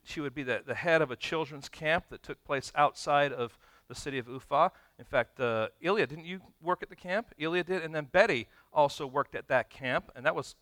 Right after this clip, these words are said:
quite an experience. You can ask them about that. Um, but she has now been arrested,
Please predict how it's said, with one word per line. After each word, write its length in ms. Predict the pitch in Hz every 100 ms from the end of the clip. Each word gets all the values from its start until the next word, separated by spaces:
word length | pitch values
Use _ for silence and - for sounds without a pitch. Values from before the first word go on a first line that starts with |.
| -
quite 180 | 123 123
an 40 |
experience. 400 | 113 - 117 123
You 80 | -
can 120 | 117
ask 180 | 117 -
them 120 | 110
about 240 | 117 107 -
that. 280 | 165 120 - - _ _ _
Um, 400 | - 131 127 117 _ 151
but 260 | 156 - _
she 320 | - - 240
has 200 | 208 185
now 180 | 180 180
been 240 | 165 180 165
arrested, 680 | 160 147 180 196 - 117